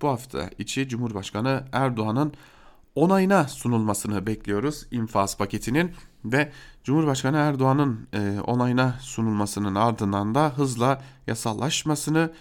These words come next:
ve, e, bir biçimde çok hızlı bir şekilde, e, Türkiye'deki birçok cezaevinden, e, yaklaşık doksan bine yakın kişinin tahliye edilmesini bekliyoruz. E, Türkiye cezaevlerinde şu an itibariyle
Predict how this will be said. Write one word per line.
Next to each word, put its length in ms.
ve, 300
e, 280
bir 160
biçimde 340
çok 280
hızlı 280
bir 80
şekilde, 800
e, 220
Türkiye'deki 760
birçok 380
cezaevinden, 720
e, 200
yaklaşık 640
doksan 520
bine 300
yakın 400
kişinin 600
tahliye 640
edilmesini 760
bekliyoruz. 1120
E, 60
Türkiye 300
cezaevlerinde 800
şu 280
an 240
itibariyle 800